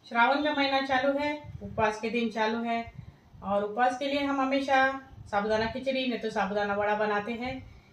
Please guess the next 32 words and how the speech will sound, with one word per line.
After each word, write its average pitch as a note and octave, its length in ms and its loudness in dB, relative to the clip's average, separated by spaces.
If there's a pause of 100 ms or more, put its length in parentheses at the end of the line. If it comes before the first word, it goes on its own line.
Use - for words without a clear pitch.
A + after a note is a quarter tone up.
(140)
लेकिन A#3+ 260 -2
आज B3+ 260 2
हम D4+ 220 4 (240)
राजगीरा, A3+ 500 2 (600)
जिसे A3 240 -4 (360)
रामदान A#3 500 2
भी B3 100 -4
कहते B3 280 -2
हैं, B3+ 360 -2
अमरांतस A3 640 -2
भी B3+ 100 -4
कहते A#3+ 280 -2
हैं, C#4 220 -4 (440)
उसकी A#3 320 -4
हम C4+ 220 0
खीर C4+ 280 -2
बनाएंगे। C#4 460 2 (760)
और A3 380 4
राजगीरा A#3+ 460 4 (100)
जो D4+ 140 8
है, D4 180 4 (260)
इसमें A3 320 -4
आयरन, A3+ 420 4 (140)
कैल्शियम G#3+ 400 0
का A3 180 -2
मात्रा G#3 340 0
ज़्यादा G#3+ 340 2
है। A#3 180 2 (480)
ये G3+ 200 -4
दिन A3 200 0
भर A#3 260 4
हमें A#3 400 0